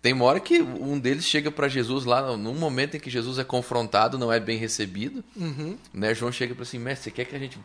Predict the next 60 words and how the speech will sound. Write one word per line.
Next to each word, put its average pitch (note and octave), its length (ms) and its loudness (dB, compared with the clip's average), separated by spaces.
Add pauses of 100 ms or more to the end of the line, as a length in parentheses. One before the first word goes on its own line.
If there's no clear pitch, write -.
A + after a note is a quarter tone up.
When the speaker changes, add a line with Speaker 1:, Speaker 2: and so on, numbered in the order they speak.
(140)
Speaker 1:
ore G#2+ 260 4
a - 20 0
Deus G2+ 240 -2
pra G#2+ 120 -4
descer G2+ 240 -2
um G2+ 60 0
raio A2 240 0
na G#2 80 -4
cabeça G2+ 400 -4
deles G2 300 -4 (180)
e F#3 100 -12
descer D3 240 2
Speaker 2:
Aham. G2+ 80 2
Speaker 1:
fogo A2+ 180 2
do A2+ 80 0
céu G#2+ 160 2
e A2 40 4
matar G#2+ 280 2
todo G2 220 -4
mundo?" C3+ 380 0
Speaker 2:
<laughs> D#3+ 420 -12 (360)
Speaker 1:
Né? F#2 340 0 (640)
Aí G#2 120 0
Jesus B2 280 -4
diz B2 140 -6
assim, B2+ 160 -8
"Cara, F3 300 -6
vocês C3 160 -10
nem E3 100 -6
fazem A#3+ 280 -6
ideia D#3 220 -4
de G#3+ 60 -10
que - 80 -18
espi-, - 380 -10
de D3 200 -12
que - 80 -4
espírito D#3+ 460 -6
vocês B3 300 -2
são." G#3+ 380 -2
Speaker 2:
<laughs> - 20 -14 (720)
Speaker 1:
Né? A#2+ 240 -6
Speaker 2:
Eu D3+ 100 0
desconheço. D#3+ 760 6 (180)
Speaker 1:
É, D#3 140 10
é, F3 40 6
tipo, - 240 0
o - 40 0
que - 60 -4 (120)
que - 100 -10
vocês - 40 -2
estão C#4 200 4
fazendo? D4 320 6 (360)
Não D3 340 4
foi A3 260 6
isso F3 380 10
que C#3+ 80 4
eu C#3+ 80 6
Speaker 2:
Não. D#3 140 4
Speaker 1:
quis, A#2+ 160 6
né? C3+ 260 2